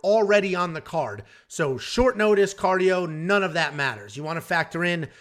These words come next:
the change of opponent? Absolutely. But as far as this breakdown is concerned, they're obviously both in shape, ready to go, 'cause they were supposed to fight on this card anyway. Kelvin Gastelum is one of the most hot and cold fighters ever in the U F C.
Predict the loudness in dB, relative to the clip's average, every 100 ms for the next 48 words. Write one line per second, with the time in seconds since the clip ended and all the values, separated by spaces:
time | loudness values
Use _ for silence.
0 | _ -14 -6 -4 -2 -6 -4 -2 -2 -4
1 | -8 _ _ _ -2 -2 -2 -6 -6 -8
2 | -8 0 0 0 -2 -2 -2 -2 -6 -8
3 | -10 -10 -6 -6 -8 -14 _ _ -6 0
4 | 2 2 0 -4 -2 -4 -6 -8 -8 -8
5 | -10 _ -12 0 0 2 2 4 2 0
6 | -4 -4 -4 -6 -8 -8 -6 -6 -8 -14
7 | -12 -12 -10 -4 0 0 0 -4 _ _
8 | _ _ _ _ 4 4 4 4 4 4
9 | 2 -4 -4 -4 -6 -4 -4 -4 -4 -4
10 | -4 -4 -6 0 2 2 -2 -6 -2 -4
11 | 0 -2 0 -4 -6 -2 0 0 -6 -10
12 | _ _ _ _ -2 0 2 0 -2 -4
13 | -8 -12